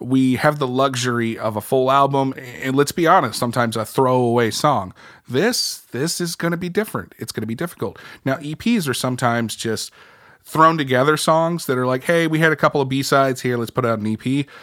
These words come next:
This is not that. This is four songs that were written for this E P that are absolutely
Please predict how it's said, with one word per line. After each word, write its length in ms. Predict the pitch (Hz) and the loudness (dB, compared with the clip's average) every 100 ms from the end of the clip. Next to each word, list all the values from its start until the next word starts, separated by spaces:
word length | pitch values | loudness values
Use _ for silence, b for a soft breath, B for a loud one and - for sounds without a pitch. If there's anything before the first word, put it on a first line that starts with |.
| B B | B B
This 320 | 104 123 190 | -4 -2 -2
is 120 | 170 151 | -2 0
not 240 | 156 123 | 0 0
that. 420 | 117 104 - - _ _ _ _ | -6 -6 -12 -20 _ _ _ _
This 340 | 113 139 190 151 | -6 -2 -2 -2
is 220 | 120 - | -6 -8
four 400 | - 185 226 220 | -4 0 0 0
songs 380 | - 208 147 147 | 2 2 2 -2
that 100 | 143 | -2
were 160 | 123 | -2
written 320 | 127 143 113 | 0 -2 -6
for 300 | 101 143 175 | -4 -2 -2
this 180 | 170 151 | -2 -4
E 100 | 139 | -6
P 200 | 123 143 | -6 -6
that 180 | 104 104 | -6 -6
are 140 | 104 - | -8 -4
absolutely 800 | 120 120 - 113 107 104 104 | -4 -4 -6 -6 -6 -8 -12